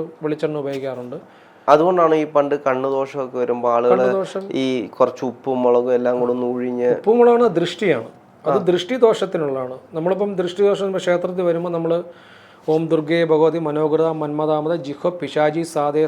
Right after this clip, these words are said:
Speaker 1: സാധേ ഹൃേഷ് അഗ്രേഷ് സർപ്പദൃഷ്ടി സർവദൃഷ്ടി വിഷം നാശേ നാശേ എന്ന് പറഞ്ഞിട്ട് ഉപയോഗിച്ച് അവർക്ക് നമ്മൾ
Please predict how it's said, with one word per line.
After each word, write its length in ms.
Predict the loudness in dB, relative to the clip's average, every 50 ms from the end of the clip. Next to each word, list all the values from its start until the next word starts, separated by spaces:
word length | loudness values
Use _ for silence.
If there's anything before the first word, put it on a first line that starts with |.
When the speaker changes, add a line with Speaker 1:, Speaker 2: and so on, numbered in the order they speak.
| 0
Speaker 1:
സാധേ 240 | -2 -4 -4 -4 -6 -6 -4
ഹൃേഷ് 320 | -2 0 0 0 -2 -4 -6
അഗ്രേഷ് 320 | -4 -2 -2 -2 -4 -4 -8 -6 -4
സർപ്പദൃഷ്ടി 640 | -4 -4 -4 -4 -6 -4 -4 -4 -6 -6 -8 -12 -8 -4
സർവദൃഷ്ടി 520 | -4 -4 -2 -2 -2 -4 -4 -4 -6 -6 -8
വിഷം 200 | -6 -6 -6 -6 -6 -6 -6
നാശേ 260 | -6 -6 -4 -2 -2 -2 -2
നാശേ 240 | -4 -6 -6 -4 -4 -4
എന്ന് 120 | -4 -4 -6
പറഞ്ഞിട്ട് 280 | -6 -6 -6 -8 -10 -12 -12 -12
ഉപയോഗിച്ച് 360 | -8 -6 -6 -6 -6 -10 -12 -12 -12 -10 -8
അവർക്ക് 260 | -8 -6 -4 -4 -6 -6 -8 -14 -18
നമ്മൾ 160 | -12 -10 -8